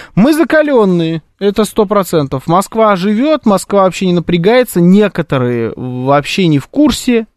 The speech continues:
были, я наблюдал таких людей вчера, об, там об этих беспилотниках даже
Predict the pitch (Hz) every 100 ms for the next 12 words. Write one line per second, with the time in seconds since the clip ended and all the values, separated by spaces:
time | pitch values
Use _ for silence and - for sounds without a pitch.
0 | _ _ _ 180 214 202 185 165 175 175
1 | 156 147 139 254 262 - 233 208 208 185
2 | 202 - - 185 180 175 226 180 165 165
3 | 175 156 - 156 156 156 165 - 160 151
4 | - 175 170 160 - 143 135 131